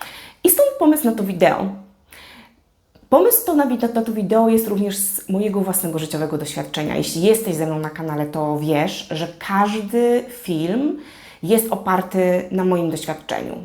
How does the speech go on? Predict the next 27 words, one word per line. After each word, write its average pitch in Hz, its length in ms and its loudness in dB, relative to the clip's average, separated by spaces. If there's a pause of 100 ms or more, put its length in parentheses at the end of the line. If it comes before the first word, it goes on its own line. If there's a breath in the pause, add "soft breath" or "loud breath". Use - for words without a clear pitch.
Nie 202 220 2
dzielę 240 320 6
się 175 360 -2
tutaj 175 260 -4
z - 100 -4
Tobą 165 240 -6
niczym, 302 420 0 (720 loud breath)
czego 233 500 4
sama 202 320 0
nie 170 140 -2
doświadczyłam. - 720 -8 (920 loud breath)
I 247 100 6
również 285 720 4 (200)
to - 100 -2
kontrolowanie 202 1400 4 (480)
bardzo 151 580 2
było 147 320 2
moje. - 320 -4 (580)
Przez 180 320 -4
długie, 214 460 4
długie 180 300 0
lata 156 480 0 (1200 soft breath)
ja 196 200 6
kontrolowałam 196 600 2
wszystko - 360 -6
i 160 60 -4
wszystkich. - 640 -12